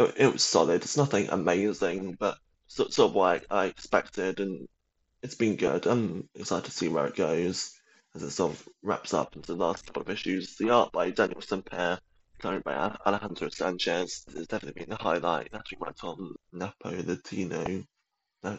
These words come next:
Napo, Na-, Napolitano, and I think that might be how you pronounce it. I mispronounced it earlier, so I apologise. But yeah, it's, yeah, it's been fun. We'll s-,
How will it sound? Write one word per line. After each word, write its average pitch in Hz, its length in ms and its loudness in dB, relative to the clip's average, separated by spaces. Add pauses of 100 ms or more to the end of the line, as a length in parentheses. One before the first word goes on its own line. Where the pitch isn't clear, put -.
Napo, 95 560 -4 (800)
Na-, 92 120 -8 (280)
Napolitano, 95 1080 -4 (400)
and 87 540 -2
I - 60 -8
think 107 100 0
that 80 100 -2
might 78 120 -8
be 98 80 -6
how 110 100 -10
you 90 140 -6
pronounce 90 420 -6
it. - 160 -8 (180)
I - 60 -12 (380)
mispronounced - 500 -10
it - 100 -14
earlier, 85 300 -4
so - 120 -20
I - 380 -18
apologise. 85 500 -8 (200)
But 180 100 -6
yeah, 156 200 0 (120)
it's, - 160 -16 (500)
yeah, 101 220 6
it's - 140 -2
been 120 160 6
fun. 92 320 0
We'll 104 100 -2
s-, - 160 -16